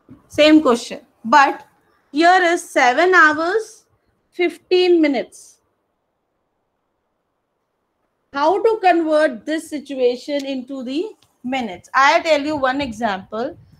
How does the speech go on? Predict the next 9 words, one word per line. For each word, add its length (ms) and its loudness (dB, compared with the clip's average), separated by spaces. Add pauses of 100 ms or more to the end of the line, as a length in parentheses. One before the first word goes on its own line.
(760)
First 300 2
of 140 0
all, 160 4
you 180 -4
convert 520 2
the 180 -2
hours 400 4
into 280 -8
minutes, 520 -10